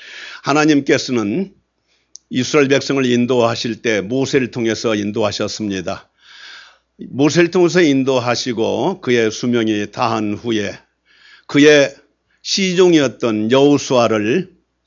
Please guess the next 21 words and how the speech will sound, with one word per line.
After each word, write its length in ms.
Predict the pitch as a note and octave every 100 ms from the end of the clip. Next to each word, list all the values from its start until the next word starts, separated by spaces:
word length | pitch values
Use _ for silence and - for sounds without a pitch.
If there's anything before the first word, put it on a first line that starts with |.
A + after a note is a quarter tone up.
| _ _ -
어, 400 | F2+ E2+ F2 F#2
종으로 500 | - C3+ B2+ A#2+ A2
이제 400 | G2+ G2 G2+ E2+ - _ -
지도자로, 680 | D#3+ D3 D#3+ D#3 B2+ - -
이스라엘 380 | C#3 D3+ C#3+ C3+
민족의 500 | B2+ A#2 B2 A2+ G#2+
지도자로 560 | C3 B2 A2 A2 A2
삼으셨습니다. 1040 | - C3+ A#2 - G2+ - G#2 F#2 F2+ F#2 - _ _ _ _ _ _
그래서 380 | - D#3+ - D#3+
오늘 520 | C#3+ D3 E3 A2 - _ _ - -
이 180 | D3 D3+
본문 420 | B2+ D3+ D#3 D3+
말씀은 680 | D3 C#3 B2+ D#3+ D3 G#2+ - _ _ _ -
하나님이 640 | C#3+ D3+ E3+ F3+ F3 - - _ _ _ _ _ _ -
여호수아를 640 | C#3 E3+ F#3+ F#3+ E3 D3+
통해서 400 | - C#3 B2 B2+
어떻게 360 | B2 B2+ F3+ A3
일할 360 | F#3 E3+ C#3+ B2+
것인가 520 | B2 - G#2 G#2 G#2
하는 380 | - B2 B2 A2+
것을 720 | G#2 - G#2 F#2+ D3 F#3+